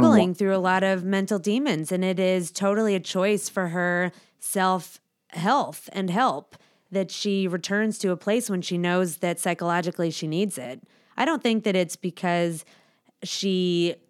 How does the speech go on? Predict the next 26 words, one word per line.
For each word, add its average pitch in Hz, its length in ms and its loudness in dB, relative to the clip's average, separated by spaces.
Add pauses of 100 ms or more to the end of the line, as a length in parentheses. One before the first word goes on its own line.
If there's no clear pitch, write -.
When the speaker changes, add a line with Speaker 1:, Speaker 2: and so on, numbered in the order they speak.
(300)
Speaker 1:
feels 185 500 -2
trapped. 190 580 0
I 180 80 -2
think 185 260 -2
it's - 340 -6 (100)
actually 185 460 0
what 170 260 0
frees 240 380 -2
her. - 380 -10 (1400)
Speaker 2:
Right. 98 280 0
That, 110 160 0
well, 135 120 2
that 131 220 2
was, 107 200 -4 (400)
that 123 140 4
was 107 120 2 (280)
to - 100 -4
my 87 160 0
point - 460 -2
that, 80 180 -6
like, 85 300 -4
you 95 60 0
know, 85 160 0
sometimes 92 680 -2 (760)
I 110 100 -2
guess, 101 240 -2